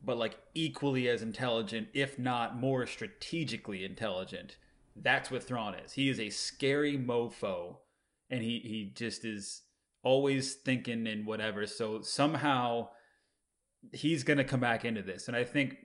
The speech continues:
uh, Moff Gideon, who had the Darksaber, is ultimately reporting up to him, because the Emperor is gone, but that doesn't mean the Empire is gone.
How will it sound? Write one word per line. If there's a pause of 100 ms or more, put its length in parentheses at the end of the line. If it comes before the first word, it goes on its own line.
(140)
uh,
Moff
Gideon,
who
had
the
Darksaber, (240)
is
ultimately
reporting
up
to
him, (240)
because (440)
the
Emperor
is
gone, (220)
but
that
doesn't
mean
the
Empire
is
gone.